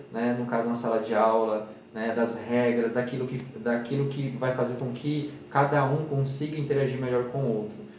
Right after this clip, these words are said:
Então, tudo isso é construção, até mesmo em relação a como a gente vai se comportar perante o outro, né?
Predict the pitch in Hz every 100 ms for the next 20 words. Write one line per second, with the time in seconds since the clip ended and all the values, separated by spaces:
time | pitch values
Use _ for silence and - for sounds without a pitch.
0 | - 120 143 175 180 180 180 170 170 175
1 | 180 185 160 143 139 - 143 143 147 143
2 | 139 139 135 139 139 139 147 151 151 139
3 | 127 127 139 - - - 143 147 139 143
4 | 139 135 139 143 139 147 143 110 - -
5 | - - - 107